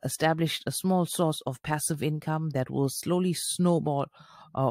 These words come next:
over time. We've understood the various aspects of protecting our wealth in terms of shielding from taxes, growing at a rate faster than inflation, and ensuring our, our sources of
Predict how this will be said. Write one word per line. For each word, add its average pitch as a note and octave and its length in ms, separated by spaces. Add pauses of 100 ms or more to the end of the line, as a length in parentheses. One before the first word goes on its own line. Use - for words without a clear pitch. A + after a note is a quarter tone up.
over C3+ 240
time. D3+ 400 (880)
We've D#3+ 640 (320)
understood F#3+ 580
the E3 80
various D#3+ 480
aspects C#3+ 420
of C3 140
protecting D3 500
our C3 140
wealth B2+ 300
in B2+ 80
terms C3 260
of B2+ 100
shielding D3 460
from B2+ 200
taxes, - 580 (420)
growing D3+ 380
at C#3+ 140
a C3+ 80
rate C3+ 200
faster C3+ 380
than C3 160
inflation, B2 580 (260)
and C3+ 120
ensuring E3 580
our, B2+ 240 (100)
our C3 180
sources D3+ 760 (260)
of B2+ 160